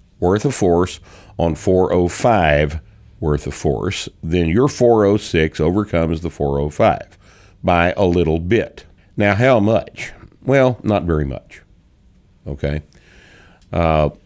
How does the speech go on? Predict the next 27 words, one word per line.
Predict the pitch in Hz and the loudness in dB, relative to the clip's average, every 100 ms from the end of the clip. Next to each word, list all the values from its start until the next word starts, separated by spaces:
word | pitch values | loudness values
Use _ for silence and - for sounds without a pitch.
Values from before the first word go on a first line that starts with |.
| _ _ _ _ _ _ | _ _ _ _ _ _
if | 107 - | -4 0
you | 170 | 0
pull | - 143 139 131 | 2 4 4 4
on | 117 113 110 | 4 2 2
four | - 120 110 | 2 4 4
oh | 98 | 2
five | - 104 92 80 | 4 6 6 2
with | 87 | -2
four | - 101 87 | 0 2 4
oh | 82 | 2
six, | - 123 120 - | 0 0 0 -2
it's | 120 - | -4 -2
going | 110 117 110 | 0 0 0
to | |
move | 95 95 90 98 98 82 | 0 2 2 4 2 0
off | - 87 87 - | 0 2 2 -2
the | 87 | -6
floor | 87 80 80 | 0 2 2
very, | 78 104 110 110 113 | 2 2 4 2 0
very | - 82 82 82 78 | -2 0 2 0 -2
slowly. | - - 113 90 65 50 50 _ _ _ _ _ - - _ _ - - - - - - - _ - | -6 -2 0 2 0 -6 -12 _ _ _ _ _ -20 -20 _ _ -20 -20 -20 -20 -20 -20 -20 _ -6
But | 98 185 151 - - | 4 6 4 0 -6
it's | 101 85 | -4 -2
important | 87 98 82 69 | -2 0 0 0
to | 76 | -6
understand | - - 127 120 80 64 | -8 -2 0 2 0 -2
that | - 82 | -2 -2